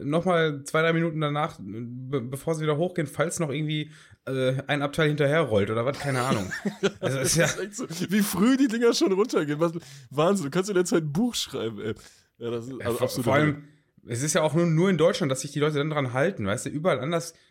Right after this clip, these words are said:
Speaker 1: gucken die ja noch einmal links und rechts, ja, passt noch. Oder teilweise, in Deutschland ist es ja auch so, dass die Schranken auf beiden Seiten runtergehen. Also, dass quasi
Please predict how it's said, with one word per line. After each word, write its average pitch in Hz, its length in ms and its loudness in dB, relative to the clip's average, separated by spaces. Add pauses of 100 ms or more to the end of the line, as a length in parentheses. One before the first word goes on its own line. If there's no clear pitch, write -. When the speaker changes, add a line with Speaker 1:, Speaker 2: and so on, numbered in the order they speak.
Speaker 1:
gucken 202 300 0
die 165 60 4
ja 175 140 6
noch 170 120 2
einmal 170 240 2
links 185 200 -2
und 160 80 0
rechts, 139 240 0
ja, 123 80 2
passt - 360 -4
noch. 101 240 -4 (360)
Oder 170 200 8
teilweise, 196 400 2 (100)
in 165 80 0
Deutschland 196 260 4
ist 202 80 2
es 202 80 2
ja 185 120 4
auch - 140 2
so, 185 340 4 (200)
dass 165 180 2
die 170 120 -4
Schranken 185 300 0
auf 156 180 0
beiden 190 300 4
Seiten 120 240 2
runtergehen. 113 680 0 (160)
Also, 143 500 2 (380)
dass 131 200 -2
quasi 151 280 0